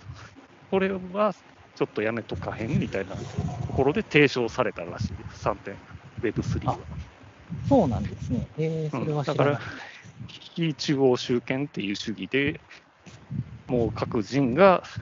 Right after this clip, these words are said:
Speaker 1: そういう所有権っていうのをバラバラと思って、自由にやり取りできればいいじゃないっていう、
Speaker 2: うん。
Speaker 1: っていうレジスタンス的な考え方なのかな、わからんけど。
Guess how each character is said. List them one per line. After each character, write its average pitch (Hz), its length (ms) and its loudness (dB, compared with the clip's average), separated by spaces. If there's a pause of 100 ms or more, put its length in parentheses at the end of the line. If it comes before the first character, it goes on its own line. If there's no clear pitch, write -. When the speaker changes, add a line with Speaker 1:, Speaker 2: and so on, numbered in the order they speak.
(280)
Speaker 1:
そ 120 100 2
う 104 60 2
い 110 80 2
う 107 60 0
所 107 160 0
有 110 120 0
権 98 160 -10
っ - 20 -16
て 104 100 -6
い 101 40 -4
う 98 100 -4
の 123 80 -2
を 143 220 -2 (120)
バ 120 100 2
ラ 113 80 4
バ 120 140 4
ラ 110 80 2
と 98 120 -8
思 98 180 -10
っ - 720 -6
て、 101 200 -2 (300)
自 117 180 -2
由 113 100 2
に 101 120 -4
や 107 100 4
り 104 80 -4
取 101 160 -2
り - 20 -18
で 107 100 -6
き - 120 -4
れ 104 100 0
ば 95 160 -2
い 104 140 -2
い 98 40 -4
じ 92 80 -8
ゃ 85 40 -6
な 101 160 -2
い 123 40 -2
っ 123 40 -4
て - 180 -10
い - 40 -2
う、 - 40 -4 (1600)
Speaker 2:
う - 40 0
ん。 - 20 0
Speaker 1:
っ - 20 -2 (180)
て 135 60 0
い 113 220 2
う 107 60 -2
レ 139 140 8
ジ 147 120 4
ス - 120 -4
タ 156 100 0
ン 147 100 0
ス 147 80 -10
的 180 180 0
な 135 80 2
考 104 180 -2
え 101 80 -4
方 - 220 -4
な 82 80 -10
の 87 80 -12
か 85 100 -12
な、 85 100 -12 (240)
わ 98 80 -4
か 101 80 -6
ら 92 60 -8
ん 95 80 -10
け 82 80 -14
ど。 82 120 -8